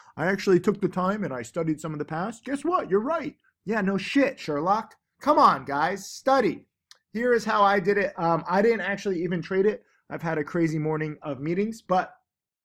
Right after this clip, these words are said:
I got into my chat room when I saw the panic, and even though I didn't personally trade it, I commented, and this is all timestamped. That's the beauty of this chat room. I said at eleven thirty-three A M,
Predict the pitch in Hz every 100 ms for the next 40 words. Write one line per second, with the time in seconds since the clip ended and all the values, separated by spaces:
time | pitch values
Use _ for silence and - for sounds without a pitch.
0 | - 139 143 170 170 - 175 170 - 180
1 | 156 143 - 208 208 196 190 185 _ -
2 | 151 156 - 165 151 156 160 165 165 _
3 | _ - 151 165 165 147 147 147 139 247
4 | 262 202 160 156 151 156 - 165 190 247
5 | 269 233 190 120 - _ - 139 135 139
6 | 147 151 160 175 180 175 190 185 220 _
7 | _ _ 117 117 - 113 151 151 143 139
8 | 139 _ - 139 143 - 180 147 - 156
9 | 175 175 _ - - 196 185 180 190 196
10 | 202 247 233 226 226 208 226 220 220 220
11 | 185 123